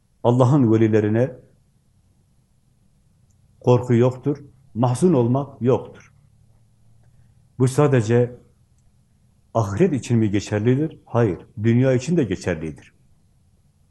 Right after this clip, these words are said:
Dünyada da veli korkmaz ve mahzun olmaz.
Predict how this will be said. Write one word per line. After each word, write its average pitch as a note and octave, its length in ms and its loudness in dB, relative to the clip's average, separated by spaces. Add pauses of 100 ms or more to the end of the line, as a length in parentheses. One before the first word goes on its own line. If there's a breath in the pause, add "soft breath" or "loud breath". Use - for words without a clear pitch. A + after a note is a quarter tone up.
(1900)
Dünyada C3+ 440 4
da A#2 220 4
veli A#2+ 380 2 (1160)
korkmaz C#3 680 0 (160)
ve B2 140 4
mahzun B2 400 0
olmaz. B2 520 -2